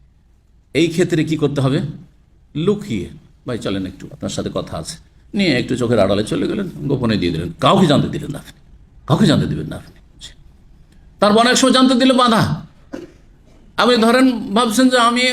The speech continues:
সাথী বন্ধুদেরকে জানালাম না, কিন্তু আপনার স্ত্রীকে জানালাম, ঠিক আছে, বা আপনার সাবালক ছেলে মেয়েদেরকে জানালেন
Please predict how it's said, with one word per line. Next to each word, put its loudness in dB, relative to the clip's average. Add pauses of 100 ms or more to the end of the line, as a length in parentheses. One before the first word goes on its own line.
(300)
সাথী -2
বন্ধুদেরকে 0
জানালাম 2
না, 0
কিন্তু -2
আপনার -4
স্ত্রীকে -2
জানালাম, -2 (960)
ঠিক -2
আছে, -2 (480)
বা 0
আপনার -2
সাবালক -4
ছেলে 0
মেয়েদেরকে -2
জানালেন 0